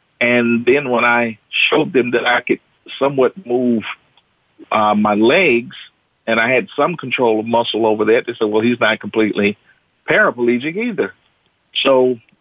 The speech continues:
they came to find out that sensation was limited in my body, and they diagnosed me incomplete paraplegic,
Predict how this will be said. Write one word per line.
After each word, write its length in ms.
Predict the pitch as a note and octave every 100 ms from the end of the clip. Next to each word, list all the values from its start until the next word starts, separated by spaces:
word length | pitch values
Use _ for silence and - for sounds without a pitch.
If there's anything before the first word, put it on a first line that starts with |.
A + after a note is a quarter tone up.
| -
they 180 | B2 A#2+
came 260 | E3 D#3+
to 60 | C#3
find 320 | - B2 A#2
out 300 | A2 A2 -
that 160 | A2 -
sensation 580 | - A#2 - A#2 - A2+
was 160 | G#2 F#2+
limited 500 | A#2 A#2 G2+ G2+ F#2+ _ _ _ _ _ _ -
in 200 | C3+ D#3
my 140 | A2+
body, 560 | G#2 G#2+ G#2 G#2 A2 - _ -
and 400 | A2 G#2+ G#2+ G2+
they 140 | A2
diagnosed 640 | G#2 G#2 G2+ - F2+ G2 -
me 180 | F#2+ -
incomplete 540 | G2+ - - F#2+ F2+
paraplegic, 760 | - G2 G2+ F#2 F#2+ - -